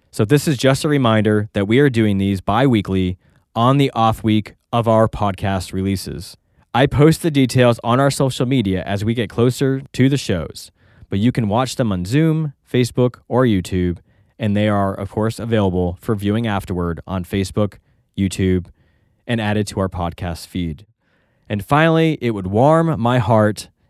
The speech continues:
if you all could take some time to go to our Wise Wise iTunes page and rate and review our podcast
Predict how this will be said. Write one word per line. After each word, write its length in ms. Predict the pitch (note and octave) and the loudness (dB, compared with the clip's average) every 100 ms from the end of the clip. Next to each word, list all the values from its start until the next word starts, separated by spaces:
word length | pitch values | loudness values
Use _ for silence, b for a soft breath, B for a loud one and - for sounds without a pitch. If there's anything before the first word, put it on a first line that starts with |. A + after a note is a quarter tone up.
| - | -12
if 120 | A2 | -4
you 140 | G#2 | 0
all 100 | A2 | 2
could 140 | A2+ G2+ | 0 -2
take 200 | A2+ A2+ | -2 -2
some 140 | C#3 | -4
time 460 | A#2 G2+ G2+ G2 F#2+ - | -2 -2 0 -2 -6 -8
to 120 | G2+ | -2
go 180 | G#2 A2+ | 2 4
to 60 | |
our 360 | G#2+ G2 G2 F#2+ | 4 2 0 -4
Wise 500 | F#2 G2+ A2 B2 A#2+ - | -2 -2 0 -2 -4 -10
Wise 600 | G#2+ G2 G2+ G2+ G2+ F#2+ - | -6 -2 0 0 -2 -4 -8
iTunes 500 | G2+ F#2+ - F#2+ F#2 | -6 -6 -4 -6 -6
page 460 | - E2+ E2 D#2+ - b b b | -8 -8 -8 -10 -14 b b b
and 220 | A2+ G2 G#2 | -8 -2 2
rate 300 | B2 C#3 - | 2 2 -4
and 200 | G#2+ A2+ | -6 -2
review 460 | C3 B2+ G#2+ G2 G2 | 0 0 0 0 0
our 220 | - G#2+ | -2 -4
podcast 680 | - F#2+ F#2 E2+ D2+ - | -4 -6 -6 -8 -10 -14